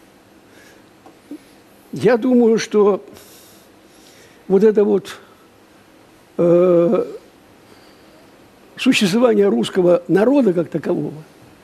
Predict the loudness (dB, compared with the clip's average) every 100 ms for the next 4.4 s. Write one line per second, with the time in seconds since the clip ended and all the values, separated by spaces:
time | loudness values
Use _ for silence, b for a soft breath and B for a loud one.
0 | B B 0 0 2 2 2 2 0 0
1 | 0 0 2 0 0 -2 -2 0 0 2
2 | 0 -2 -12 B B 0 2 2 0 0
3 | 2 0 2 2 4 4 2 2 2 2
4 | 4 4 2